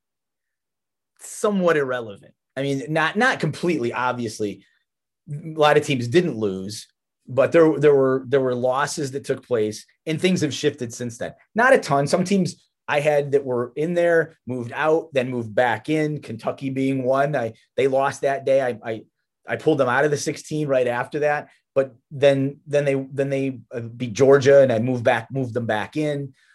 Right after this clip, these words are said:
Um, so there's been some shuffling. And then, but y-, and that's why bracketology, I think, you know, matters to people.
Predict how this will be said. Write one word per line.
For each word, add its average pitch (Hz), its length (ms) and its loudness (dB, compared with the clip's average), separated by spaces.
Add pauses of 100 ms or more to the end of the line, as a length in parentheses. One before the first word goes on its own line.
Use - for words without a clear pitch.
(120)
Um, 110 460 -6 (260)
so 196 140 2
there's 196 120 2
been 254 160 4
some 175 140 -8
shuffling. 113 680 -6 (920)
And 143 120 4
then, 143 360 -2
but 147 240 0
y-, 160 120 -10 (160)
and 165 80 -8
that's 202 200 0
why 240 120 4
bracketology, 151 880 0
I 107 40 -2
think, - 300 -8 (720)
you 135 80 -16
know, 117 80 -10
matters 143 500 0
to 170 100 -6
people. 185 500 -6